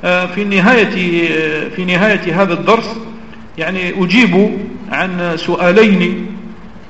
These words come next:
من أسئلة، آه، الدرس ال-، الماضي مما يتعلق بالإيمان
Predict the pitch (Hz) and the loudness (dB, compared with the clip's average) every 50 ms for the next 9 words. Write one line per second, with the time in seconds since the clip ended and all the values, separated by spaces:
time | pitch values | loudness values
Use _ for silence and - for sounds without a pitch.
0 | - - 151 165 170 175 170 170 170 165 175 220 190 - - 165 160 165 175 180 | -12 -8 -6 -4 -4 -4 -4 -6 -6 -2 -2 -2 -4 -2 -4 -2 0 0 0 0
1 | 170 - - - - - - 165 160 160 151 - 160 151 - 202 202 196 - 190 | 0 -6 -10 -12 -14 -12 -8 -4 -4 -4 -4 -4 -6 0 2 2 2 2 0 -2
2 | 175 160 160 156 - 160 151 156 180 202 202 185 175 190 214 226 - - - - | -2 0 0 0 0 -2 -2 2 6 6 6 6 6 4 2 2 -2 -6 -8 -8
3 | 170 175 202 196 180 170 160 156 - 170 147 160 196 190 185 196 208 214 - 208 | -6 -2 -2 0 0 0 -2 -2 0 0 0 2 2 2 4 4 4 4 4 -2
4 | 208 - - - - - - - - - - 135 147 202 233 220 - 190 180 175 | -6 -8 -10 -14 -14 -16 -18 -18 -18 -16 -8 -2 0 0 0 0 0 -2 -2 -2
5 | - - 180 170 170 180 208 202 202 220 240 226 - - - | -4 -2 0 0 2 4 4 6 6 4 4 2 0 -4 -6